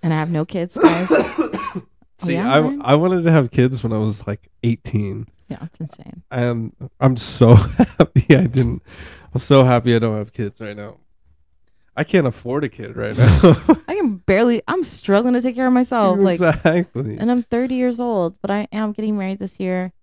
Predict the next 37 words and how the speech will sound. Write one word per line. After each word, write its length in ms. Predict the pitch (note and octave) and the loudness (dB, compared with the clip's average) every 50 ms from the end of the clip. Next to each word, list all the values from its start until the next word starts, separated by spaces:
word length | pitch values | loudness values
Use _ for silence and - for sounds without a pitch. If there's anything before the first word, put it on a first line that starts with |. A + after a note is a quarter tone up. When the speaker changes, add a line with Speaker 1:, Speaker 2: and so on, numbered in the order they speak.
| _ _ | _ _
Speaker 1:
We 100 | F#3 F#3 | -12 -10
will 180 | F#3 F3 F3 | -8 -8 -10
be 320 | F3 - F#3 F3+ F3 F3 - _ | -10 -10 -12 -12 -12 -14 -16 _
trying 240 | - G3 E3+ F3 | -10 -8 -8 -8
to 60 | F3 F3+ | -8 -8
have 180 | F3+ E3+ F3 - _ _ _ | -8 -10 -12 -14 _ _ _
kids 460 | _ F3+ E3+ E3+ E3+ - - - - _ _ _ _ _ _ _ _ _ _ _ _ _ _ _ _ _ _ _ _ _ _ _ _ _ _ _ _ _ _ _ _ _ _ | _ -12 -12 -12 -12 -14 -20 -20 -20 _ _ _ _ _ _ _ _ _ _ _ _ _ _ _ _ _ _ _ _ _ _ _ _ _ _ _ _ _ _ _ _ _ _
in 100 | - F#3+ | -4 -4
the 60 | F#3 F3 | -2 -2
next 240 | E3+ E3 - - | -4 -8 -10 -14
couple 220 | - - F3 - E3+ | -16 -14 -10 -10 -8
years, 400 | D#3+ D#3+ D#3+ D#3+ E3+ E3+ - _ _ | -6 -4 -4 -4 -6 -8 -10 _ _
but 280 | E3+ D#3 C3+ - - _ _ _ _ _ _ _ _ _ _ _ _ _ _ _ _ _ _ _ _ _ _ _ _ _ _ _ _ _ _ _ _ _ _ _ _ _ | -10 -8 -8 -10 -10 _ _ _ _ _ _ _ _ _ _ _ _ _ _ _ _ _ _ _ _ _ _ _ _ _ _ _ _ _ _ _ _ _ _ _ _ _
there's 160 | G#3+ B3 B3+ | -4 -4 -4
nothing 260 | C#4 D4 C#4 D#4 D4 C#4 | -4 -6 -8 -8 -10 -6
selfish 340 | - C4 B3+ - - A#3 - | -6 -6 -6 -6 -6 -10 -8
about 200 | G3 G#3 G3+ F#3+ | -6 -6 -4 -4
wanting 200 | G3 F#3+ F#3+ F#3+ | -4 -4 -4 -6
to 60 | - | -8
live 140 | - F3+ F3 | -12 -12 -10
your 80 | F3+ E3+ | -10 -10
life 200 | E3 E3 E3 - _ | -8 -10 -12 -14 _
before 280 | - E3 - - C#3+ B2 | -16 -14 -12 -12 -10 -10
that. 180 | F#2+ - - - _ _ _ _ _ _ _ _ _ _ _ _ _ _ _ _ _ _ _ | -10 -12 -16 -18 _ _ _ _ _ _ _ _ _ _ _ _ _ _ _ _ _ _ _
There's 200 | - F3+ F#3 F3+ | -12 -10 -6 -4
nothing 400 | G3 F#3+ F#3+ F#3+ F#3 G3 F#3+ G3 | -2 -2 -2 -2 -4 -6 -8 -8
selfish 320 | - F3 E3 - - E3+ | -6 -8 -8 -8 -10 -12
about 180 | E3+ - D3 C#3 | -12 -8 -8 -8
it. 40 | C3+ | -8
There's 120 | F3 F3+ | -8 -8
nothing 220 | F#3+ G3 G#3 G3+ G3 | -8 -8 -8 -8 -8
selfish 420 | - - F3 F3+ - G3 F#3+ - | -6 -6 -6 -4 -4 -6 -8 -8
about 300 | F3+ F3 F3 E3 C#3 C3+ | -8 -6 -4 -4 -4 -6
wanting 320 | D#3+ D#3+ E3 E3+ F3+ F#3 | -6 -6 -6 -4 -4 -4
your 200 | F#3 F3+ F3 - | -4 -4 -6 -6
own 200 | - F#3 F#3 F#3 | -6 -6 -6 -6
life 420 | F3 E3+ F3 F3+ E3 - _ _ | -6 -8 -8 -10 -10 -12 _ _